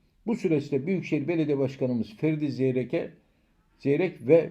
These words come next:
Belediye Başkan Yardımcımız Yusuf Ataç'a tüm ekibine teşekkür ediyorum." Yani bu işlerin çözülmesine katkı sağlayanlara.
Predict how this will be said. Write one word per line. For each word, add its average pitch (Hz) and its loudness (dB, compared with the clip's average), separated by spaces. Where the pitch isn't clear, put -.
Belediye 151 2
Başkan 139 -2
Yardımcımız 127 -2
Yusuf 139 -4
Ataç'a 156 0
tüm 233 0
ekibine 123 -2
teşekkür 147 -4
ediyorum." 147 -4
Yani 120 -6
bu 135 -2
işlerin 117 -6
çözülmesine 113 -4
katkı - -12
sağlayanlara. 95 -10